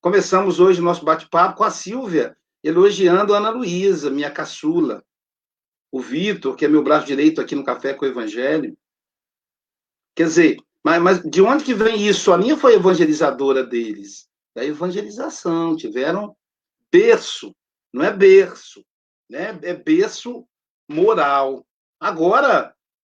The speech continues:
por exemplo, Sócrates, o, a, a Viviane, é tanto que a gente até esquece, a Bárbara, já estão casados. Agora é com eles. É claro que de vez em quando eles telefonam, né?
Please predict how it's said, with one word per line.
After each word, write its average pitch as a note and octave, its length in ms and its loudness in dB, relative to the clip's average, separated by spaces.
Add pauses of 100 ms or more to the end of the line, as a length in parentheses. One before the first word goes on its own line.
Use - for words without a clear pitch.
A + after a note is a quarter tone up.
(140)
por F#3 120 -6
exemplo, D3+ 360 -6
Sócrates, C3 880 -6
o, C#3+ 240 -10
a, B2 600 -8
a A#2+ 60 -12
Viviane, C#3 760 -2
é B2 60 -2
tanto F3+ 260 0
que E3+ 60 -6
a D#3+ 40 -2
gente D#3+ 120 -6
até D#3+ 140 -2
esquece, D3+ 440 -2
a C3 60 -2
Bárbara, B2+ 680 0 (240)
já E3+ 160 0
estão F#3 300 -2
casados. D#3 960 0 (240)
Agora D3+ 300 0
é D3+ 40 -2
com A3+ 200 -6
eles. A3 840 4 (280)
É C#3 100 -14
claro A#3 400 -4
que B3 100 -14
de G#3+ 120 -12
vez F#3 180 -2
em F3 100 -10
quando A3+ 400 -4 (680)
eles D#3 240 -6
telefonam, G#3 640 -4
né? F#3 260 -4